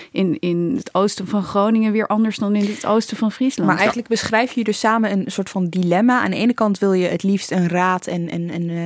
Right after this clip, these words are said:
Speaker 2: college van burgemeester en wethouders die betrokken zijn bij, eh, de gemeente, eh, waar ze, eh, waar ze voor werken. Aan de andere kant neemt dat gewoon, nou ja, je kan wel duizend dilemma's bedenken, hè. Eh, weet ik veel, iemand die van kunst houdt, eh, die, eh, zou je misschien graag de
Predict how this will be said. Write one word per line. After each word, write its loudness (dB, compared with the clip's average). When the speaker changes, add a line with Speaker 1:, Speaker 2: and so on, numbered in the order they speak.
Speaker 2:
college 0
van -2
burgemeester -2
en -2
wethouders -2
die -6
betrokken 0
zijn 4
bij, 0
eh, -2
de -4
gemeente, -2
eh, -2
waar 0
ze, -2
eh, -2
waar -4
ze -4
voor -2
werken. 0
Aan 0
de 0
andere 2
kant 0
neemt 2
dat 0
gewoon, 0
nou -2
ja, -2
je -4
kan -2
wel -4
duizend 2
dilemma's 2
bedenken, 2
hè. 0
Eh, -4
weet -2
ik -4
veel, -2
iemand 2
die 0
van 2
kunst 0
houdt, 0
eh, 0
die, -2
eh, 0
zou 2
je 0
misschien -2
graag -4
de -2